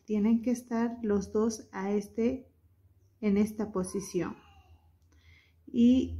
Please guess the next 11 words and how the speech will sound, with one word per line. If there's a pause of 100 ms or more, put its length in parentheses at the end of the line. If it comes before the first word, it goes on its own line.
entonces
aquí
acabamos
nuestra
vuelta. (320)
Para
que
las
terminaciones
no
estén